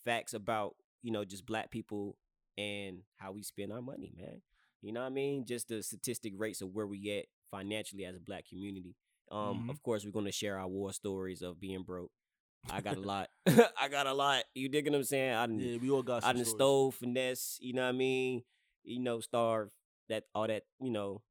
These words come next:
Speaker 1: good. But we here though, you feel
Speaker 2: Yeah,
Speaker 1: me? And
Speaker 2: facts,
Speaker 1: I'm,
Speaker 2: facts.
Speaker 1: um, you know, I'm proud to say that I'm blessed to see a, a day where I'm actually supporting myself the way I want, you know, I want to. My life is kinda in the direction that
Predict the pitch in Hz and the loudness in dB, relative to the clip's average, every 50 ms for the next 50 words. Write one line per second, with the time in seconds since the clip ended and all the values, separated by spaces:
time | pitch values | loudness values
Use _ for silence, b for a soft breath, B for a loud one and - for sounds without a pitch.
0 | _ _ - 101 110 107 - _ _ _ _ - 101 120 123 135 127 123 151 151 | _ _ -8 -4 -4 -4 -4 _ _ _ _ -6 -2 0 2 2 2 2 2 2
1 | 139 113 101 92 76 73 - - - 98 98 - 110 113 143 - - - - - | 2 0 0 -4 -6 -8 -16 -14 -14 -12 -6 -2 0 2 2 4 2 2 2 0
2 | - - 120 120 117 113 110 110 110 107 104 95 92 - _ - 113 113 107 107 | 0 0 2 2 2 2 2 2 2 0 -2 -2 -4 -8 _ -6 -2 0 0 0
3 | 104 104 - - - 104 104 104 101 92 87 90 _ _ _ _ _ _ - - | 0 -2 -6 -6 -4 -4 -2 -2 -4 -6 -8 -12 _ _ _ _ _ _ -4 -2
4 | 113 107 101 104 - - 107 104 101 95 101 98 82 69 98 98 98 85 104 107 | -2 0 -2 -4 -4 -4 -4 -4 -2 -4 -4 -4 -4 -4 -6 -6 -6 -6 -4 -2
5 | 110 110 104 - 95 - - 107 104 98 90 - - - 95 92 95 107 104 104 | -2 -2 -4 -6 -8 -8 -8 -6 -8 -8 -10 -10 -10 -10 -10 -6 -2 -2 -2 -2
6 | 98 92 95 95 95 92 98 101 98 92 85 - - 98 92 - - 98 95 90 | -2 -4 -4 -4 -4 -4 -4 -4 -6 -8 -8 -8 -8 -8 -8 -8 -8 -10 -10 -10
7 | - - - _ - 107 98 92 95 92 87 90 - - 92 90 - - 87 90 | -10 -12 -12 _ -6 -6 -4 -4 -4 -6 -6 -8 -8 -8 -8 -8 -8 -10 -10 -8
8 | 87 87 87 87 90 87 87 80 - - 113 113 101 98 90 - _ _ _ _ | -8 -8 -8 -8 -8 -8 -8 -10 -10 -6 -4 -2 -2 -2 -4 -8 _ _ _ _
9 | - - 95 95 98 101 101 - - - 104 98 92 82 85 92 95 90 98 95 | -12 -8 -6 -6 -4 -4 -4 -4 -6 -8 -6 -6 -6 -6 -6 -6 -6 -4 -4 -4
10 | 95 92 - 90 - - 104 95 95 90 - - 92 95 90 90 87 90 90 - | -6 -6 -8 -12 -10 -8 -8 -8 -8 -8 -8 -6 -8 -8 -8 -10 -10 -12 -10 -12
11 | - - 87 85 87 73 | -12 -14 -12 -12 -12 -14